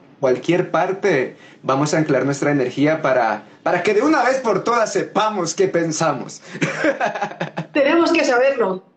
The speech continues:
Speaker 2: Esto no puede ser. <laughs> ¿Te encuentras mal?
Speaker 1: Ah.
Speaker 2: ¿Sientes que tu vida no tiene sentido? <laughs> Pues, y, eh, al taller de el marzo, a marzo, abril, ¿no? ¿Hemos dicho?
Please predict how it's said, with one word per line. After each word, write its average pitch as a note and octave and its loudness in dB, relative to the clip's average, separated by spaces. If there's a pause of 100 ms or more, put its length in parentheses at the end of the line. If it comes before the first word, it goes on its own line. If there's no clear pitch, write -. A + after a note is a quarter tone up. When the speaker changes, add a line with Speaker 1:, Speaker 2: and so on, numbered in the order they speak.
(360)
Speaker 2:
Esto F#4 2
no D#4 2
puede D#4 4
ser. C4+ 2
<laughs> - -2
¿Te A3 2
encuentras C#4+ 2
mal? F4+ 0
Speaker 1:
Ah. E4+ 4 (260)
Speaker 2:
¿Sientes F4 -2
que F4 2
tu E4+ 4
vida F4 2
no E4+ 2
tiene F#4 2
sentido? E4+ 2 (120)
<laughs> C#4 0 (920)
Pues, D4 0 (300)
y, E4 4 (640)
eh, D4+ 2 (100)
al C4+ 0
taller C4 2
de A#3 2 (100)
el A#3+ 0
marzo, C4 0
a G#3 4
marzo, C4+ 0
abril, B3+ 2
¿no? C4+ 0
¿Hemos B3+ 2
dicho? C4+ -2